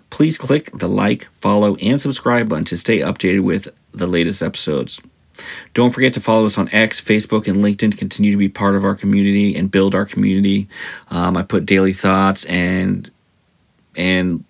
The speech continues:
short excerpts from my, you know, the blogs throughout the week and on stress management or whatever the topic is that week.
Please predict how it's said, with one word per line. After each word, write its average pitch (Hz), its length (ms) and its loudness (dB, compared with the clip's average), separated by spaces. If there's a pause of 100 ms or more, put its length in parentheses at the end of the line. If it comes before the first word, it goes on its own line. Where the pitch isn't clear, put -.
short - 440 0
excerpts 98 680 0
from 95 540 0 (640)
my, 92 260 2 (200)
you 95 100 2
know, 85 140 -2
the 98 140 -4
blogs 90 580 0
throughout 92 300 -2
the 92 80 -6
week 95 440 0 (180)
and 85 280 -2
on 85 200 0
stress 92 360 -2
management 90 420 -2
or 92 60 -4
whatever 87 260 0
the 90 80 -2
topic - 400 -6
is 87 200 -4
that 80 200 -4
week. - 260 -8